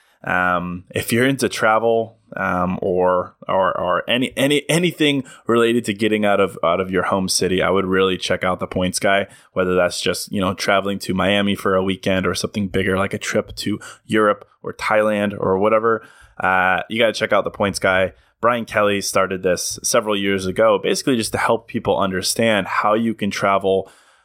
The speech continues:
almost for free by understanding how to get the most out of your credit card points, how to get the most out of hotels and flight rewards programs and everything in between. It's really <laughs> incredible stuff what you can do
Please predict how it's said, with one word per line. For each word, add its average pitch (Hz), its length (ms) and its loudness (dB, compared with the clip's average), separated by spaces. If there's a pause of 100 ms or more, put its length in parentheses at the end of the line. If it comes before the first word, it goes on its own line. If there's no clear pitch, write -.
(340)
almost 143 520 0
for 90 100 -2
free 104 560 0
by 98 140 2
understanding 101 720 0
how 104 340 2
to 104 180 -10
get - 280 -2
the 92 80 -2
most 90 340 0
out 92 160 -2
of 95 100 -4
your 95 100 -2
credit 95 300 0
card 92 260 0
points, 95 460 -2 (240)
how 110 160 0
to 104 80 -2
get 98 180 -6
the 98 80 -2
most 92 400 0
out 90 220 0
of 87 220 0 (180)
hotels 101 640 0
and 92 260 -6
flight 98 400 -2
rewards 90 520 0
programs 87 500 -2
and 92 100 0
everything 92 280 -4
in 85 80 -4
between. 90 340 -4
It's - 140 -6
really 127 280 0 (320)
<laughs> 113 160 -2
incredible 139 460 2
stuff 135 340 0
what 107 120 -2
you 104 80 -8
can 101 120 -4
do 107 380 0